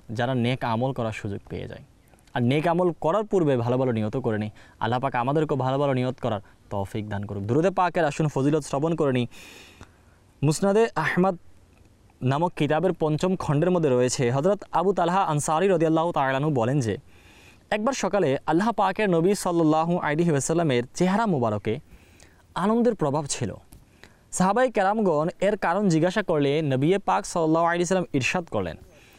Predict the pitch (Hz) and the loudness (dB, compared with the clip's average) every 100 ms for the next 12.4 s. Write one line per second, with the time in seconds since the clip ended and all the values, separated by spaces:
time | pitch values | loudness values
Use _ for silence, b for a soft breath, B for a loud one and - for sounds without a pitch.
0 | B B B - 185 247 254 202 214 196 | B B B -2 0 0 0 0 0 0
1 | 151 233 - 269 202 202 254 269 233 139 | -2 -2 -2 -2 -2 0 0 2 2 2
2 | 98 - - b b b b b 156 220 | 0 -6 -20 b b b b b 0 2
3 | 196 - 202 254 226 233 226 202 202 220 | 2 0 2 2 2 0 2 4 2 2
4 | 233 175 170 214 196 160 - 202 139 104 | 2 2 2 2 4 2 2 0 0 -2
5 | - b b b b b 214 - 277 240 | -12 b b b b b -4 0 2 4
6 | 233 214 180 185 202 220 - 185 - 233 | 2 2 4 4 4 2 0 -2 2 2
7 | 170 170 185 233 - - 220 - 156 165 | 2 2 2 2 -2 -4 -2 -2 0 2
8 | 208 208 139 139 175 226 226 - 139 - | 4 2 2 2 2 0 -2 0 -4 -2
9 | 127 117 135 - b b b b b 175 | 0 2 0 -4 b b b b b -2
10 | 214 247 202 190 180 170 170 175 214 139 | 0 0 0 0 2 2 2 2 2 0
11 | 143 - 196 156 135 139 123 104 107 101 | -2 0 2 2 2 2 0 0 0 -2
12 | 101 101 98 | -2 -6 -12